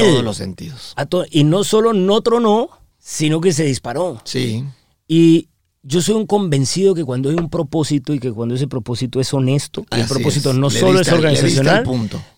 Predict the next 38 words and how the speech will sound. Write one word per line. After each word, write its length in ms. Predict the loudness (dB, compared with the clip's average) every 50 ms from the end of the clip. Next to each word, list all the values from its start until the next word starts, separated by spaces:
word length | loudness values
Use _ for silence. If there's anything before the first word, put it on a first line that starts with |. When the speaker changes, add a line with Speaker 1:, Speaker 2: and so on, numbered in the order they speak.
| _ _
Speaker 2:
cuando 240 | -4 -2 0 0 0 -2
es 100 | -2 -2
honesto, 540 | -2 0 0 0 -2 -2 -6 -8 -10 -8 -6
porque 200 | -6 -6 -4 -4
la 100 | -2 -2 0
vida 140 | 0 0
también 200 | 0 -2 -2 -4
se 80 | -4 -4
encarga 320 | -4 -4 -4 -4 -2 -2 -2
de 60 | -2
mostrar 420 | -2 -4 -6 -4 -4 -4 -2 -2 -2
lo 100 | -4 -4
que, 320 | -4 -6 -6 -6 -6 -8 -10
lo 200 | -8 -4 -4 -4 -2
que 100 | -2 -4
es 80 | -4
real 340 | -2 -2 0 0 2 2 2 2
y 40 | 2
lo 120 | 2 0 -2
que 140 | -4 -6
no. 220 | -6 -6 -6 -8 -10
Speaker 1:
Sí, 320 | -10 -8 -8 -6 -6 -6 -8 -8
Speaker 2:
¿cierto? 400 | -10 -10 -10 -10 -8 -8 -6 -6
Speaker 1:
de 140 | -4 -6 -4
Speaker 2:
Porque 200 | -4 -2 -2 -2
Speaker 1:
acuerdo. 200 | -4 -6 -6 -8
Speaker 2:
mi 320 | -8 -8 -6 -4 -4 -2
papá 260 | -2 -2 -2 -2 0 0
me 120 | 0 0
enseñó 220 | -2 -2 -2 -2 -2
una 120 | -2 -2
cosa 220 | -2 -2 -2 -2 -2
muy 140 | -2 -2 -4
hermosa 440 | -4 -2 -2 -2 -2 -2 -2 -4 -4
y 220 | -4 -4 -6 -6
me 120 | -8 -8 -8
decía, 260 | -8 -6 -6 -4 -4
"Santiago: 460 | -4 -4 -4 -2 -2 -2 -2 -4 -6